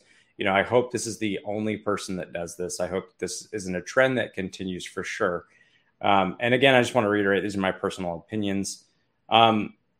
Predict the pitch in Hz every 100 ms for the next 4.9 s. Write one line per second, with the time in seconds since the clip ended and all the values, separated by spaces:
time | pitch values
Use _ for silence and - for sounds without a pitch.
0 | _ _ _ _ - 151 180 151 151 135
1 | 131 117 107 101 - 123 117 120 104 101
2 | 95 - - _ 101 92 87 - 120 113
3 | 107 104 92 87 101 92 90 95 90 90
4 | 90 90 - 90 85 87 95 90